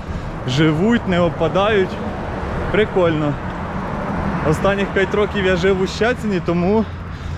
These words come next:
ось така травичка взимку для мене не дивно. Там теж подібний клімат. Немає снігу, часто взимку дощі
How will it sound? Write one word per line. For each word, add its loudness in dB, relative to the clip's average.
ось 6
така 0
травичка 2
взимку 2
для 2
мене 0
не 2
дивно. 2
Там 2
теж 0
подібний 2
клімат. 0
Немає 4
снігу, 0
часто 0
взимку 0
дощі 2